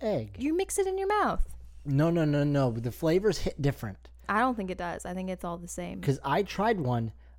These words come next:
Speaker 1: My tongue got molested
Speaker 2: <laughs>
Speaker 1: by mayonnaise.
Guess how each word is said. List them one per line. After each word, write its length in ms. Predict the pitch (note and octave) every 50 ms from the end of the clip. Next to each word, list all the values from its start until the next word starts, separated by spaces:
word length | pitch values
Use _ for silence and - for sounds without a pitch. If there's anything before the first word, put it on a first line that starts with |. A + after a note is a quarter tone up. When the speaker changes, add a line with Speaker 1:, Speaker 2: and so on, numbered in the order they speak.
| - -
Speaker 1:
My 340 | A#2+ A#2+ B2+ C3+ D#3 F#3 G3+ F3+
tongue 560 | - - - D#3 D#3+ D3 C3 A#2+ A2+ G#2+ F#2+ - - - - - - - - C#3
got 260 | C3 B2 A#2+ - - - - - - - -
molested 1000 | C#3 B2+ B2+ B2+ B2+ B2 B2 B2+ C3 C3 - - - - - B2 A2 F#2+ F2+ - - C4 B3+
Speaker 2:
<laughs> 200 | - - G#4 C#4+
Speaker 1:
by 200 | - - - -
mayonnaise. 760 | C3 - - - - A2+ A2+ - C4 - - C4 C4 - -